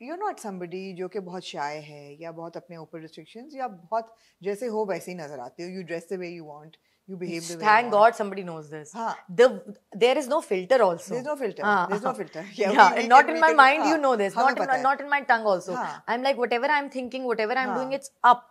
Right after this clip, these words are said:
Speaker 2: there।
Speaker 1: हाँ,
Speaker 2: Yeah।
Speaker 1: तो फिल्टर नहीं है, जो आप हो वै-, which
Speaker 2: हम्म।
Speaker 1: makes you excellent for the big screen।
Speaker 2: Thank you,
Speaker 1: Because
Speaker 2: thank
Speaker 1: big
Speaker 2: you।
Speaker 1: screen पे वो in-, uninhibited परफॉर्मेंस चाहिए होती है।
Speaker 2: हम्म,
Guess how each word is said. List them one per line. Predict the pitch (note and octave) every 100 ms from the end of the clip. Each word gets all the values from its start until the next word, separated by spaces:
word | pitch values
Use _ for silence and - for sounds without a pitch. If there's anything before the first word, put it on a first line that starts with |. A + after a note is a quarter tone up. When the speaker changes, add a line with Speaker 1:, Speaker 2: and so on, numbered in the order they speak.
| _ -
Speaker 2:
there। | F#3+ F3 D3+ C#3+ _
Speaker 1:
हाँ, | A3 D#3 C#3+
Speaker 2:
Yeah। | _ -
Speaker 1:
तो |
फिल्टर | A#3+ C#4 D#4
नहीं | D4 C#4+
है, | C#4+
जो | B3
आप | B3+ B3
हो | A3
वै-, | G#3 F#3+
which | G3+ G#3
Speaker 2:
हम्म। | - F3+ G#3
Speaker 1:
makes | C#4 - C#4
you | C#4+ D4
excellent | - _ - - - C#4 C4+ A#3+
for | G#3+
the | F3
big | D3+ C#3
screen। | - -
Speaker 2:
Thank | F3+ F3+
you, | - D#3+
Speaker 1:
Because | D#3 A#3+
Speaker 2:
thank | D#4+ B3+
Speaker 1:
big | A#3+
Speaker 2:
you। | -
Speaker 1:
screen | C#4+ C#4+
पे | D4+
वो | C#4
in-, | B3 A3
uninhibited | G#3+ A3 B3 A#3 G#3+ G#3 A3+ B3 G#3+ - _
परफॉर्मेंस | G3+ G3+ F#3 G3+ G#3
चाहिए | F3
होती | D3 - A#2+
है। | G2+
Speaker 2:
हम्म, | F3+ F#3+